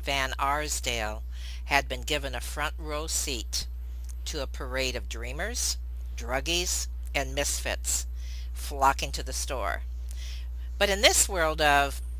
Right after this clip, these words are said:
yes, sex, drugs, rock and roll, is also the story of a young girl discovering herself, making mistakes, falling in and out of love,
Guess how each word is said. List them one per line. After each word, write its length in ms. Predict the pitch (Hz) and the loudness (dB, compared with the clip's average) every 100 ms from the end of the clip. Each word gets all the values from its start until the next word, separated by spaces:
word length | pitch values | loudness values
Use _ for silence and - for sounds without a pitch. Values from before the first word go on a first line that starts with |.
| - | -2
yes, 400 | 123 117 113 151 | 6 10 10 8
sex, 880 | - - - - 131 147 - - - | 2 0 2 6 8 6 4 0 0
drugs, 760 | - 123 127 143 - - - - - - | 0 2 4 4 0 -2 -2 -4 -4 -4
rock 300 | 120 127 135 | 4 4 4
and 120 | 139 | 0
roll, 400 | 120 113 113 139 - - - | -2 -2 -2 -2 -4 -4 -4
is 160 | 151 - | 0 2
also 320 | 208 269 - | 4 2 0
the 120 | - | -2
story 600 | 170 - 165 147 147 147 | -2 -2 0 0 0 0
of 140 | - 127 | -2 -2
a 80 | 120 | -2
young 320 | 123 131 131 | 0 -2 -2
girl 420 | 127 113 92 90 - - - - - - | -4 -2 -2 -4 -4 -4 -4 -4 -4 -4
discovering 560 | - 139 - 147 135 131 | 0 4 6 6 4 -2
herself, 960 | 127 120 - - 123 139 - - - - - - - - - | -2 2 4 6 6 4 0 -4 -4 -4 -4 -4 -4 -4 -4
making 520 | - 139 139 - 160 | -2 0 0 0 0
mistakes, 960 | 127 123 - - 135 190 - - - - - - - - - | 0 2 4 6 4 4 0 0 0 0 -2 -4 -2 -4 -4
falling 560 | - 170 147 139 127 - | 4 6 6 4 2 4
in 140 | 151 | 6
and 140 | 160 151 | 6 6
out 180 | 131 | 4
of 140 | 123 117 | 2 -2
love, 640 | 117 120 147 - - - | 4 6 6 4 -2 -2